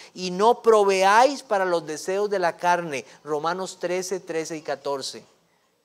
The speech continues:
El mismo Pedro lo enfatiza. Vamos a Primera de Pedro, donde estamos, donde tenemos nuestro estudio. Primera de Pedro, capítulo cuatro, versículos uno al tres. Primera de Pedro cuatro, versículos uno al tres.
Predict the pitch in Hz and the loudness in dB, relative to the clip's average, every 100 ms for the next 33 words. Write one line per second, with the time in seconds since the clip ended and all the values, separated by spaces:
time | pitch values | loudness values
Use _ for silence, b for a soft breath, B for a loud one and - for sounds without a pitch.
0 | _ _ _ _ _ _ _ _ _ 190 | _ _ _ _ _ _ _ _ _ 0
1 | 202 202 226 233 226 233 226 247 208 185 | 2 2 4 2 4 6 8 8 6 2
2 | 180 175 214 208 170 170 240 240 214 185 | 2 -2 -2 -2 0 0 0 -2 -4 -6
3 | 185 202 190 - 240 302 190 131 135 135 | -2 0 0 2 4 4 2 -2 -6 -10
4 | - 165 185 185 160 147 160 170 190 180 | -2 -2 0 0 -2 -2 -4 -2 -2 -4
5 | 180 170 - 240 180 127 - 139 147 180 | -4 -6 -4 -2 -2 -6 -10 -10 -2 0
6 | 180 185 196 208 220 165 - 175 190 180 | 2 2 4 4 4 0 -4 -8 -4 -4
7 | 180 190 196 214 170 139 160 165 160 170 | 0 0 2 0 -2 -4 -8 -8 -6 -4
8 | 160 151 208 165 - - _ _ _ _ | -6 -4 -6 -6 -10 -16 _ _ _ _
9 | _ _ _ _ - 143 160 165 160 _ | _ _ _ _ -12 -6 0 0 -2 _
10 | _ 180 185 196 226 - _ _ _ _ | _ -2 0 0 -2 -6 _ _ _ _
11 | _ - 190 185 190 208 240 - - 156 | _ 0 2 2 0 -2 -2 -6 -6 -6
12 | 151 196 180 196 196 196 170 175 165 165 | -6 -10 -8 -6 -6 -6 -4 -4 -4 -6
13 | 156 131 117 - | -8 -8 -8 -12